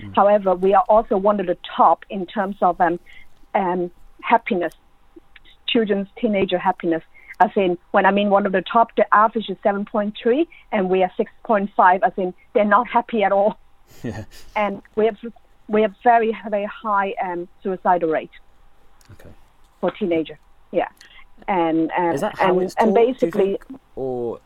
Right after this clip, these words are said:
Speaker 1: is that what is taught? I mean, it's a, it's a difficult question, isn't it? Because you could deliver something
Speaker 2: Yeah.
Speaker 1: quite, quite academic in a very entertaining, fun way. Uh, some would argue that
Speaker 2: Mm-hmm.
Speaker 1: that means you learn less, perhaps,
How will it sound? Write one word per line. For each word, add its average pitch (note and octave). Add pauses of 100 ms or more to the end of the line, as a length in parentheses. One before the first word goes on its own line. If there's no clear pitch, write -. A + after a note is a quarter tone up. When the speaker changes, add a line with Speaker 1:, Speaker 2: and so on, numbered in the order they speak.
(120)
Speaker 1:
is A2
that A#2 (380)
what A2+
is G2+
taught? - (100)
I G#2+
mean, G#2+ (720)
it's -
a, C#3
it's -
a C#3+
difficult C#3+
question, A#2+
isn't G#2+
it? F#2
Because G#2+
you A2+
could A2
deliver A#2+
something A2
Speaker 2:
Yeah. G#2+
Speaker 1:
quite, G2 (520)
quite -
academic G2+
in G2+
a F#2+
very F#2+
entertaining, G#2 (120)
fun G2 (360)
way. A#2 (100)
Uh, D#2+
some G2+
would F#2+
argue G2
that A3
Speaker 2:
Mm-hmm. A3
Speaker 1:
that C4+
means F#2+
you F#2+
learn F2+
less, D3
perhaps, -